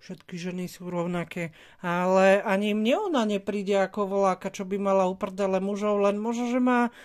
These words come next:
u ryti jeho. Tak vám to poviem, ako to tu vnímam. Ona si ide svoju pesničku. Táto žena si ide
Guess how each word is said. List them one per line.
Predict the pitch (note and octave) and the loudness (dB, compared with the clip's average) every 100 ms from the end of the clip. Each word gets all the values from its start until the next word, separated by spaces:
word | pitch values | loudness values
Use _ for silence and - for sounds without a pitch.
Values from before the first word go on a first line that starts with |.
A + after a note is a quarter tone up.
| - - | -12 -4
u | |
ryti | C4 B3+ - B3+ | 0 0 0 0
jeho. | A#3 F3 E3 D#3 | 0 0 -4 -10
Tak | - G3+ G#3 | -6 -4 -2
vám | G#3 | -2
to | G#3 | -4
poviem, | G3 G#3+ G#3+ G#3+ | -6 -2 -2 -2
ako | G3 G#3 G3+ | -2 -6 -8
to | G#3 | -6
tu | G#3 | -6
vnímam. | G#3 G3+ F#3+ E3+ D#3+ D#3+ - - - - | -4 -2 -2 -4 -6 -12 -20 -20 -20 -8
Ona | G3+ G#3+ | -6 -4
si | - G3+ | -4 -4
ide | F#3+ G3 | -2 -4
svoju | - G#3+ G3 | -4 -4 -2
pesničku. | G3+ F#3+ F3 D#3 - - D#3+ _ _ _ _ _ _ _ _ _ _ _ _ _ _ _ - | -4 -6 -8 -10 -14 -14 -16 _ _ _ _ _ _ _ _ _ _ _ _ _ _ _ -8
Táto | G3+ A3+ A#3 F#3 | -4 -2 -4 -6
žena | G3 G#3+ G3+ | -4 -2 -4
si | F#3+ | -6
ide | F#3+ G3+ F#3+ G3 F#3 F3 | -10 -8 -4 -2 0 -4